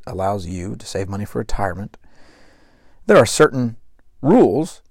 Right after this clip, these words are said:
that mean you can't really hose the customer, meaning the employee. They actually put the burden on the employer to ensure the employees aren't hosed with just terrible products, really expensive,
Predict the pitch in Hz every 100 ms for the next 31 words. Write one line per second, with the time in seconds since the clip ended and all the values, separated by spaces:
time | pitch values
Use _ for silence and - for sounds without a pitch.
0 | _ - 156 143 139 127 - 185 - -
1 | - _ _ _ - 135 131 98 113 101
2 | 92 87 - 98 - 80 - - 98 92
3 | 90 87 107 90 65 87 117 - - 127
4 | - 92 135 170 107 98 95 95 - 143
5 | 170 143 98 120 - - - - 135 190
6 | - 151 117 - - _ _ - 113 -
7 | - 156 131 110 113 - 95 87 - -
8 | 85 90 - - 135 131 - 117 117 110
9 | - 127 147 113 - 120 113 117 110 -